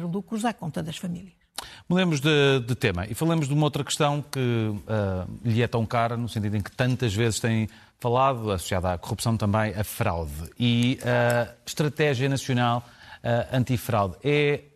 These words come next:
Speaker 2: uma estratégia realmente nacional antifraude?
Speaker 1: Eh, por aquilo que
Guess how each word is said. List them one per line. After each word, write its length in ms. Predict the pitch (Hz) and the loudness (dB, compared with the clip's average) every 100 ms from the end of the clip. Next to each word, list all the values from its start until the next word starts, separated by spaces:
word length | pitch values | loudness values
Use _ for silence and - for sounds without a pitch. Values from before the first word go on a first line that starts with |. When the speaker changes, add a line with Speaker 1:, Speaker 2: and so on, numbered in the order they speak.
| _ - | _ -4
Speaker 2:
uma 160 | 143 | -2
estratégia 680 | 139 139 160 143 139 131 123 - _ _ _ | 0 -2 0 0 0 -2 -4 -10 _ _ _
realmente 640 | - 143 135 135 131 123 127 | -4 0 2 2 0 -2 -2
nacional 720 | 117 120 127 - 123 120 - | 0 2 0 0 2 2 0
antifraude? 1300 | 170 170 160 165 170 156 131 _ - 120 117 113 113 _ _ _ _ _ _ _ _ _ _ _ _ _ | 2 4 2 2 0 0 -4 _ -12 -4 -2 -2 -6 _ _ _ _ _ _ _ _ _ _ _ _ _
Speaker 1:
Eh, 280 | 330 320 339 - _ _ _ | -2 0 -2 -8 _ _ _
por 240 | - 311 302 | -2 0 2
aquilo 440 | 294 - 415 392 | -2 -2 0 0
que 680 | - - 311 269 247 214 | -2 0 2 4 2 -2